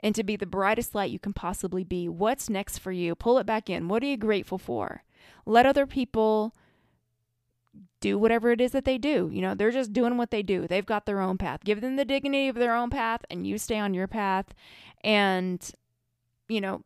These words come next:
if they come to you and they w-, actually legitimately want help and love, you can, I can give that if I feel up to it, but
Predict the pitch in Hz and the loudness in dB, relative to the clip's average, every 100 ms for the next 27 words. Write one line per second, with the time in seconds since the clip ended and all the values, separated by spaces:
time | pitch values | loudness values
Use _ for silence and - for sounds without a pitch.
0 | - 214 196 196 214 233 - 247 254 269 | -8 -4 -2 0 2 2 0 2 4 4
1 | 277 269 - 202 196 190 196 190 - - | 4 2 0 0 0 2 0 0 -2 0
2 | 220 240 226 - 95 202 196 214 226 208 | 0 0 0 -4 -4 0 4 4 2 2
3 | 208 190 185 202 208 202 185 175 208 233 | 0 0 0 0 0 -2 -2 0 0 -2
4 | - - 208 247 311 226 220 190 196 226 | -4 0 0 0 0 2 2 2 2 0
5 | - 226 214 208 - 214 190 247 - 247 | 0 0 2 0 0 0 2 0 0 0
6 | 233 - - 196 - | 0 -2 -2 -2 -4